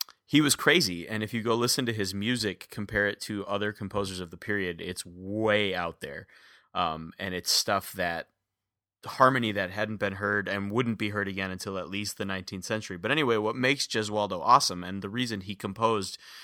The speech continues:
in such really weird, out there harmonies that were so unheard of was because, I'll just read straight from his Wikipedia page. In fifteen eighty-six, Gesualdo married his first cousin.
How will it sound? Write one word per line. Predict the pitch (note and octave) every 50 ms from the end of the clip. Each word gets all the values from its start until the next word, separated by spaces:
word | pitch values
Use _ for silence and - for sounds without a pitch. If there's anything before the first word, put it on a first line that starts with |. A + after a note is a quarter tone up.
| - - -
in | A2 A2 G2+
such | - - A2+ G2+ - -
really | G2+ G#2+ A#2 A2+ A#2 A2+ G#2
weird, | F#2 E2+ F2+ A2 A2 A2 A2 G#2+ G#2+ G#2 - -
out | - F#2+ G2+ G2+ - -
there | - G#2+ G2+ G2 F#2+
harmonies | F2+ - G2 G2 G#2 G#2+ A2 A#2 B2+ B2 G#2+
that | G2+ F#2+ F2 F#2
were | F#2+ G2
so | - - G#2 G2+ G2+ F#2+ G2
unheard | G2 F#2+ G2+ G#2+ A2 A#2+
of | C3+ E3 F3 - - _ - - - - - - _
was | G#2+ G#2+ G#2 G#2 G2+ G2
because, | G2 - G#2+ - - D3+ E3+ F#3+ D#3+ A2+ B2 D#3 F3+ F3 - - - _ _ _ _ _ - - _ _ _ _ _ _ _ _ _ _ _ _ _
I'll | A#2+ A#2
just | A2 G#2 - -
read | A2 G#2+ G#2+ F#2
straight | - - G#2 F#2+ F2
from | - - F2+ F2+
his | F#2+ F2
Wikipedia | F#2+ F#2+ F2+ - G2 - A#2 G#2+ A2+ G2+
page. | - F#2+ F2 E2+ E2+ F2 - - _ _ _ - - - - _ _
In | A#2 A2+
fifteen | - - C#3 B2+ - - B2+ A#2 A2+
eighty-six, | G#2+ G#2+ A2 - - D3+ D3 - -
Gesualdo | - A2 G#2 G2 G#2+ G2+ G#2 G2+ G2+ G2+
married | G2+ G2 G2+ G2 F#2+
his | F#2+ F#2
first | - - - F#2+ F#2 - -
cousin. | - D#3 E3 F3 F#3+ G3+ G3